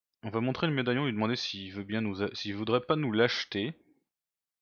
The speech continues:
Donc il l'examine, c'est un trésor exceptionnel, un trésor pour lequel certaines personnes seraient prêtes à démo-,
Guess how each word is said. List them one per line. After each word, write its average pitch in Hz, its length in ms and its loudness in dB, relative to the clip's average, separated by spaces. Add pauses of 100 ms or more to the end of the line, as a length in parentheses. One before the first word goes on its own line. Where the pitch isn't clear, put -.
(580)
Donc - 200 -14
il 104 80 -4
l'examine, 107 460 0
c'est - 140 -4
un 98 40 -2
trésor 135 460 4
exceptionnel, 147 640 0
un 107 60 4
trésor 127 240 -2
pour 110 120 -2
lequel - 140 -6
certaines 104 240 -4
personnes 135 240 -2
seraient 104 160 -4
prêtes - 220 4
à - 20 -8
démo-, 214 280 -2